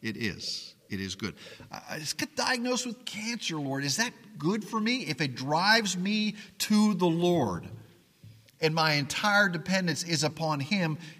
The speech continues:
it is good for me. It is good for me.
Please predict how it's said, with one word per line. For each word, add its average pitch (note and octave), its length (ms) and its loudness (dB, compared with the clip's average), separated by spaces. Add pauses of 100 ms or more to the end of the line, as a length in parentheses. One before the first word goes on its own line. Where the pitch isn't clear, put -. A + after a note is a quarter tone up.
(160)
it C#3 160 0
is C#3 220 4
good C#3+ 640 0 (240)
for - 220 -10
me. - 220 -12 (500)
It E2+ 100 -14
is G2+ 140 -4
good C#3+ 260 -2
for - 120 -14
me. D#2+ 200 -14